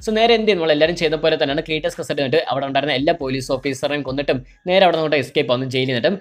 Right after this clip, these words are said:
So, വെളിയിലോട്ട് വന്നതിന് ശേഷം അവിടെ ഉണ്ടായിരുന്ന എല്ലാവരെയും, അതായത് കാണുന്ന എല്ലാ മനുഷ്യന്മാരെയും ഒരേപോലെ കൊന്നുകൊണ്ടിരിക്കണം. പ്രത്യേകിച്ച് ഒരു കാരണം തന്നെയില്ല, ഒരേ ഒരു കാരണം മാത്രമേ ഉള്ളൂ, എങ്ങനെയെങ്കിലും വെനത്തിനെ സ്പൈഡർമാനെയും തൻ്റെ അടുത്തേക്ക് കൊണ്ടുവരണം എന്നുള്ള ഒരു കാരണം കൊണ്ടിട്ടും എല്ലാവരും തന്നെ ഇട്ട് കൊന്നുകൊണ്ടിരിക്കണം.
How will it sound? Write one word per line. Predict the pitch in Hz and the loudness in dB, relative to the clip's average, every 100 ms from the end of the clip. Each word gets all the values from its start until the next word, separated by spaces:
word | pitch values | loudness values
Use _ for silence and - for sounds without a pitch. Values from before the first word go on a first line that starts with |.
| - - | -8 -4
So, | 196 | 2
വെളിയിലോട്ട് | 202 226 233 202 | 4 6 4 2
വന്നതിന് | 165 175 175 | 0 -2 -2
ശേഷം | 139 123 160 - 127 | -2 -2 -4 -6 -6
അവിടെ | 170 190 | -2 0
ഉണ്ടായിരുന്ന | 139 135 147 - 139 | 0 0 -6 -4 0
എല്ലാവരെയും, | 151 139 117 117 _ - | 2 4 2 -4 _ -10
അതായത് | 135 170 175 | -4 -2 0
കാണുന്ന | 156 185 196 131 | 0 0 0 0
എല്ലാ | 160 185 139 | 0 0 -2
മനുഷ്യന്മാരെയും | 131 147 127 151 127 | -2 -2 0 0 2
ഒരേപോലെ | 143 170 143 143 | 2 2 2 -2
കൊന്നുകൊണ്ടിരിക്കണം. | 123 135 135 127 127 185 - _ 180 | -4 -6 -4 -2 -2 -4 -8 _ -2
പ്രത്യേകിച്ച് | 180 208 208 160 165 | 2 2 2 2 4
ഒരു | 214 214 | 4 4
കാരണം | 143 147 139 | 4 2 0
തന്നെയില്ല, | 127 160 147 | 0 0 2
ഒരേ | 202 | 2
ഒരു | 214 147 | 2 4
കാരണം | 139 151 143 | 2 0 -4
മാത്രമേ | 127 139 143 | -4 -4 -2
ഉള്ളൂ, | 120 180 - - 156 | 0 -2 -4 -4 -2
എങ്ങനെയെങ്കിലും | 196 208 190 160 135 | 0 0 2 2 0
വെനത്തിനെ | 139 147 156 | -2 -2 -4
സ്പൈഡർമാനെയും | - 127 123 139 117 196 - _ 202 | 0 0 2 0 0 -2 -6 _ 0
തൻ്റെ | 214 202 | 4 4
അടുത്തേക്ക് | 143 147 147 | 2 -4 -2
കൊണ്ടുവരണം | 127 131 127 127 120 | -2 0 0 0 -4
എന്നുള്ള | 151 156 143 | -2 2 2
ഒരു | 156 180 | 2 2
കാരണം | 139 135 143 | 2 2 -2
കൊണ്ടിട്ടും | 120 143 185 _ - | -2 -2 -4 _ -4
എല്ലാവരും | 147 180 165 | 2 2 2
തന്നെ | 156 | -2
ഇട്ട് | 143 | -2
കൊന്നുകൊണ്ടിരിക്കണം. | 131 135 139 131 127 | -2 -2 -2 0 0